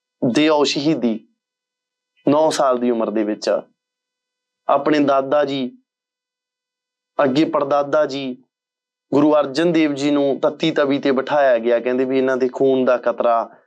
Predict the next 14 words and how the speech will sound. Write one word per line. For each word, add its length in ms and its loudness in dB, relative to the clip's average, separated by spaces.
ਥੱਲੇ 300 2
ਨਾ 120 0
ਡਿੱਗ, 180 0
ਡੇਗ 480 -2
ਦਿੱਤਾ 320 0
ਜਾਵੇ। 380 -2
ਵੀ 100 4
ਕਿੰਨੇ 400 2
ਜ਼ੁਲਮ 380 2
ਢਾਏ 260 2
ਸੀ 300 -10
ਤੇ 160 0
ਆਪਾਂ 560 -2
ਅੱਜ 200 -2